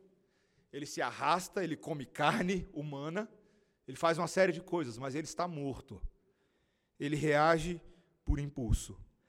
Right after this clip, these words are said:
Essa é a situação de todos aqueles que perderam o referencial de Deus. Todo mundo. Os seus vizinhos mais gente boa,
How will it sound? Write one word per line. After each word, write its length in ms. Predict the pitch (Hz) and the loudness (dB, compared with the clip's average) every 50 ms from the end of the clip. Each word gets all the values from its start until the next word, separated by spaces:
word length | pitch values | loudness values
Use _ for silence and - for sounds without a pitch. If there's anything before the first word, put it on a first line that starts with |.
| _ _ _ _ | _ _ _ _
Essa 560 | - 160 170 196 185 - - - 202 202 202 - - - _ _ | 4 6 6 6 6 2 0 2 2 2 0 -4 -14 -20 _ _
é 80 | 156 160 | 0 0
a 80 | 165 | 0
situação 800 | 160 - 165 160 - 180 156 143 - - - 147 143 143 143 135 - - - - _ | 0 -2 -4 -2 0 0 0 0 -2 -4 -4 -2 -2 -2 -4 -6 -10 -16 -20 -18 _
de 100 | 143 147 | -10 -10
todos 380 | 143 _ 160 160 160 147 127 156 | -6 _ -2 -2 -2 -2 -4 -6
aqueles 340 | 143 - - 147 143 - | -6 -6 -6 -6 -6 -6
que 100 | - - | -10 -12
perderam 400 | - - 143 139 117 131 143 139 | -8 -6 -6 -6 -4 -4 -4 -4
o 40 | 139 | -4
referencial 580 | 143 127 - - 127 127 120 - - 131 120 127 | -6 -8 -8 -6 -8 -8 -8 -6 -6 -6 -4 -4
de 100 | 117 117 | -6 -8
Deus. 400 | 104 95 85 76 - - - - _ _ _ _ _ _ _ _ _ _ _ _ _ _ _ _ _ _ _ _ | -8 -10 -14 -14 -16 -18 -18 -20 _ _ _ _ _ _ _ _ _ _ _ _ _ _ _ _ _ _ _ _
Todo 260 | - 175 175 165 185 | 4 4 6 6 4
mundo. 380 | 170 156 160 160 143 113 95 - _ _ _ _ _ _ _ _ _ _ _ - - _ _ _ _ _ _ _ _ _ _ - | 0 0 -4 -6 -8 -10 -14 -16 _ _ _ _ _ _ _ _ _ _ _ -20 -20 _ _ _ _ _ _ _ _ _ _ -14
Os 80 | - | -4
seus 240 | - 190 208 208 156 | 2 2 2 2 2
vizinhos 680 | 156 180 196 156 135 151 214 226 220 214 220 - - 185 | -2 -6 -6 -6 -4 -4 -4 -4 -2 -2 -2 -4 -4 -6
mais 340 | 180 196 240 269 269 214 | -4 -2 -2 -2 0 -2
gente 320 | - 175 220 226 - - 196 | -2 -2 -4 -6 -6 -8 -4
boa, 360 | 135 139 139 117 92 82 78 | -2 0 0 0 -2 -6 -10